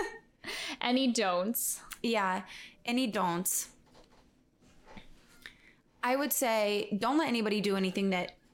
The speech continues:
Speaker 2: y-, would make you do anything you don't wanna do, first of all, but there's a nice way, like, of,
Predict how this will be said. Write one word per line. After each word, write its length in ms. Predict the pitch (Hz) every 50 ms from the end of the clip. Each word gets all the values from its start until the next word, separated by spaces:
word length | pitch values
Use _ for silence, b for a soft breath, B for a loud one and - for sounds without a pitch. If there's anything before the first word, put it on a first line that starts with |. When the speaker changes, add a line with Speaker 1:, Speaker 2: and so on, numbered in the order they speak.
| _
Speaker 2:
y-, 140 | 202 190 - - _ _ _ _ _ _ _ _ _ _ _ _ _ _
would 200 | 214 214 202 185
make 320 | 202 208 208 214 208 202
you 80 | - 196
do 120 | 175 202
anything 260 | 185 185 180 196 190 180
you 80 | 175
don't 100 | 170 170
wanna 160 | - 170 165
do, 240 | 165 - - - 185 - - _ _
first 280 | - - 190 180 - -
of 60 | 190
all, 160 | 196 196 202
but 160 | 196 202 202
there's 220 | 202 202 196 190 208
a 40 | 202
nice 380 | 196 185 185 185 180 - - -
way, 400 | 185 170 165 165 165 180 214 240
like, 160 | 247 190 190 -
of, 140 | 180 175